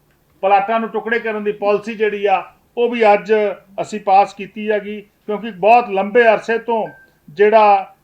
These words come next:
ਪੀ ਐਸ ਆਈ ਈ ਸੀ, ਪੀ ਐਸ ਆਈ ਈ ਸੀ ਦੀ ਪ੍ਰਾਪਰਟੀ ਸੀਗੀਆਂ, ਉਹਨਾਂ ਦੀ ਫਰੈਗਮੈਂਟੇਸ਼ਨ ਦੀ ਕੋਈ ਪਾਲਿਸੀ ਨਹੀਂ ਸੀ। ਉਹਨਾਂ ਦੀ ਵੰਡ ਕਰਨ ਦੀ ਕੋਈ ਪਾਲਿਸੀ ਨਹੀਂ ਸੀਗੀ, ਉਹਨਾਂ ਦੀ ਡਿਵਾਈਡ ਕਰਨ ਦੀ ਕੋਈ ਪਾਲਿਸੀ ਨਹੀਂ ਸੀ। ਅੱਜ ਉਹ ਅਸੀਂ ਪਾਲਿਸੀ ਜਿਹੜੀ ਆ ਤਿਆਰ ਕੀਤੀ ਆ,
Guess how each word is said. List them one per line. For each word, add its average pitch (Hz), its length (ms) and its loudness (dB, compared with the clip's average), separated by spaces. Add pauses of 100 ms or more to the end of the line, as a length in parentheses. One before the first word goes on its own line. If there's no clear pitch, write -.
(280)
ਪੀ 226 160 -4
ਐਸ 240 260 0 (100)
ਆਈ 214 260 2
ਈ 214 100 -6
ਸੀ, 170 340 -10 (560)
ਪੀ 202 120 -2
ਐਸ 220 200 -4
ਆਈ 202 220 0
ਈ 214 40 -6
ਸੀ 214 200 -8
ਦੀ 208 140 -4
ਪ੍ਰਾਪਰਟੀ 214 600 -4
ਸੀਗੀਆਂ, 202 520 -6 (400)
ਉਹਨਾਂ 233 280 -4
ਦੀ 226 120 -2
ਫਰੈਗਮੈਂਟੇਸ਼ਨ 226 840 -2
ਦੀ 214 60 -6
ਕੋਈ 208 240 -4
ਪਾਲਿਸੀ 185 320 -6
ਨਹੀਂ 190 120 -12
ਸੀ। - 420 -8 (240)
ਉਹਨਾਂ 233 360 -4
ਦੀ 233 140 -10
ਵੰਡ 202 300 2
ਕਰਨ 233 280 -2
ਦੀ 226 100 -6
ਕੋਈ 214 140 -4
ਪਾਲਿਸੀ 185 400 -6
ਨਹੀਂ 196 100 -12
ਸੀਗੀ, 208 400 -12 (340)
ਉਹਨਾਂ 233 320 0
ਦੀ 240 160 -6
ਡਿਵਾਈਡ 202 460 2
ਕਰਨ 233 300 -2
ਦੀ 220 80 -6
ਕੋਈ 208 140 -4
ਪਾਲਿਸੀ 196 380 -8
ਨਹੀਂ 196 120 -12
ਸੀ। 220 200 -18 (440)
ਅੱਜ 233 120 -4
ਉਹ 233 120 0
ਅਸੀਂ 214 260 -8
ਪਾਲਿਸੀ 202 340 -2
ਜਿਹੜੀ 190 300 0
ਆ 170 280 2 (220)
ਤਿਆਰ 185 220 4
ਕੀਤੀ 208 400 -8
ਆ, 220 260 -4